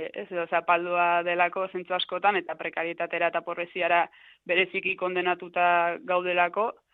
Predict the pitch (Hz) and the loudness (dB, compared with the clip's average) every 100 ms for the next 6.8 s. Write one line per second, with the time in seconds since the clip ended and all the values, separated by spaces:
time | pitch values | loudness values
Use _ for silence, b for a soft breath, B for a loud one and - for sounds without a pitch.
0 | b b _ _ _ _ - 185 175 170 | b b _ _ _ _ -4 -2 2 0
1 | 180 170 165 160 - 185 185 180 180 175 | 0 -2 -2 -4 -6 -10 -10 -10 -2 -2
2 | 175 175 170 180 175 180 175 160 160 - | 0 -2 0 0 2 2 2 2 0 -2
3 | 175 165 180 175 185 175 180 180 180 180 | -2 -2 -4 -2 0 0 -6 -2 2 2
4 | 180 175 175 175 185 220 185 165 156 156 | 2 0 2 4 4 4 4 0 -2 -2
5 | - - 175 170 - 180 180 180 180 180 | -4 -8 -10 -10 -10 -6 -4 -2 -2 -4
6 | 180 185 180 175 185 - 185 185 | -6 -8 -8 -8 -12 -4 -4 -4